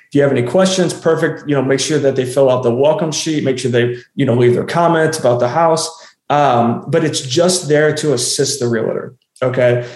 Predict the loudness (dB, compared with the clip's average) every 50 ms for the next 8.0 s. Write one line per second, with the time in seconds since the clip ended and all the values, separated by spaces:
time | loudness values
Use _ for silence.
0 | -20 -16 -4 0 2 2 2 2 2 0 0 2 4 4 6 6 6 6 6 6
1 | 4 2 0 -2 -2 -2 2 4 4 4 4 2 2 2 2 2 2 2 2 2
2 | 2 2 0 -2 -2 -2 -2 -2 -2 -2 -2 -2 -2 -2 -2 0 2 2 4 4
3 | 4 4 2 0 0 0 0 0 0 0 2 0 0 0 0 0 2 2 0 0
4 | 0 -2 0 0 0 -2 -2 -4 -4 -4 -2 -2 -2 0 0 0 2 2 2 2
5 | 2 2 2 2 2 0 -4 -8 -14 -12 _ -4 -4 -2 -4 -4 -4 -2 0 2
6 | 2 2 0 0 0 0 2 2 2 2 2 2 4 4 4 2 0 0 -2 -8
7 | -14 _ _ _ _ -2 0 0 2 0 2 2 2 2 4 2 2 2 2 0